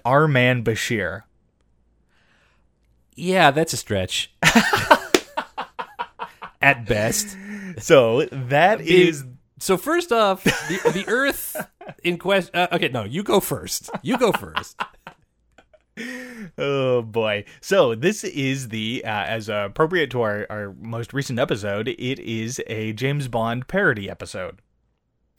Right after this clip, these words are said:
Speaker 1: Um, our hero, Doctor Bashir, is, uh, on the holodeck reliving a basically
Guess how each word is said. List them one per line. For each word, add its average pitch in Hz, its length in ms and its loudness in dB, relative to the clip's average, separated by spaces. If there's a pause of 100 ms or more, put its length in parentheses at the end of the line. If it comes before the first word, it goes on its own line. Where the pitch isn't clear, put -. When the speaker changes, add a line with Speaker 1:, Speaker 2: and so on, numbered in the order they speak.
(160)
Speaker 1:
Um, 90 440 -10
our 95 260 -6
hero, 123 420 0
Doctor 113 320 -4
Bashir, 123 460 -2 (280)
is, 107 420 -10 (100)
uh, 123 200 -4
on 139 160 -4
the 139 80 -2
holodeck 120 560 -2
reliving 123 880 -2
a 113 300 -6 (420)
basically 156 840 2